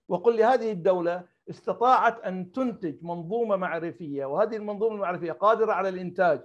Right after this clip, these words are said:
قادرة على التعامل، قادرة على النمو بشكل صحيح؟ أعطيني دولة واحدة. أنا أتحدى في هذا، ومستعد أعمل مناظرة مع أي شخص يريد أن،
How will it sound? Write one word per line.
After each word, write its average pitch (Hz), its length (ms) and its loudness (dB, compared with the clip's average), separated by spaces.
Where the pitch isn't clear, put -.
قادرة 214 340 2
على 185 160 -4
التعامل، 185 580 2
قادرة 220 380 4
على 190 160 0
النمو 202 360 -4
بشكل 190 360 -8
صحيح؟ 131 400 -10
أعطيني 220 220 2
دولة 196 260 2
واحدة. 131 260 -4
أنا 220 160 4
أتحدى 208 400 2
في 170 140 -6
هذا، 127 260 -8
ومستعد 190 760 -4
أعمل 202 240 -4
مناظرة 202 540 4
مع 196 180 -2
أي 240 140 -4
شخص 220 300 0
يريد 190 440 -6
أن، 196 400 -8